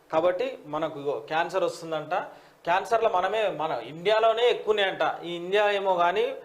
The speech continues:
మందులు కనిపెట్టినా కూడా మెడికల్ మాఫియా ఏం చేస్తుంది? కొంతమంది పెద్ద పెద్ద బిజినెస్ మ్యాన్లు వాళ్ళు వీళ్ళు కలిసి అంటే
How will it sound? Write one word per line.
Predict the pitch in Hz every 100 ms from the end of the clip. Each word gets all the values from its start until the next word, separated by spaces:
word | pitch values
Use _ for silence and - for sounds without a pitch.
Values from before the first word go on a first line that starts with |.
| - - _ _ _ - - -
మందులు | 160 190 262 311 294
కనిపెట్టినా | 254 247 240 240 240 220
కూడా | 208 220
మెడికల్ | 214 190 190 214 214
మాఫియా | 196 190 185 180
ఏం | 165 165 165
చేస్తుంది? | 160 165 151
కొంతమంది | 151 151 143 151 147
పెద్ద | 139 143 151 156
పెద్ద | 151 151
బిజినెస్ | 135 123 139 139 151 151
మ్యాన్లు | 143 139 135
వాళ్ళు | 127 131
వీళ్ళు | 135 135
కలిసి | 117 113 120
అంటే | 110 -